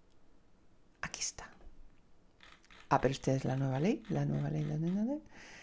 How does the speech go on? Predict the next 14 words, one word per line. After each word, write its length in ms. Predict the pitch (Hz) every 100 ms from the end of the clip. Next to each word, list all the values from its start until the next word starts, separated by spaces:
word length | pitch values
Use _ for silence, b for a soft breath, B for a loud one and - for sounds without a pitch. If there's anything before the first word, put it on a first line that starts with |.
| B B - - - -
Eh, 460 | 175 160 156 - - -
sí, 420 | - - 233 180
veintiocho 500 | 190 175 165 170 170
de 80 | 180
marzo, 640 | 185 214 220 220 - 226
bla, 200 | 220 170
bla, 420 | 170 196 214 220 214
ver 140 | 185
texto 320 | - 175 -
consolidado. 500 | - 175 180 180 196 196
Esta 340 | 196 - 156
es, 380 | 240 - - - - - -
esta 200 | - -
es. 440 | 220 294 - -